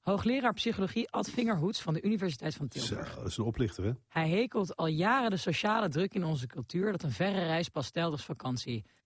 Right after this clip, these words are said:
Speaker 1: Een verre reis wordt in Nederland erg overschat. Het lijkt wel, hoe verder, hoe beter. Vroeger
Speaker 2: Ja, ze-
Speaker 1: moest je naar de kerk.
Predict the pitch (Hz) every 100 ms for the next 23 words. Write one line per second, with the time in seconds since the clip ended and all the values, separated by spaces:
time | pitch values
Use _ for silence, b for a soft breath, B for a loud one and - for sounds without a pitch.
0 | _ - 139 220 254 208 160 185 208 170
1 | 165 151 170 185 160 190 202 202 175 160
2 | - 139 - 160 165 208 - 160 160 160
3 | 131 170 202 202 165 143 139 120 117 107
4 | - _ _ _ _ _ - 190 196 220
5 | 202 185 190 160 131 - 147 131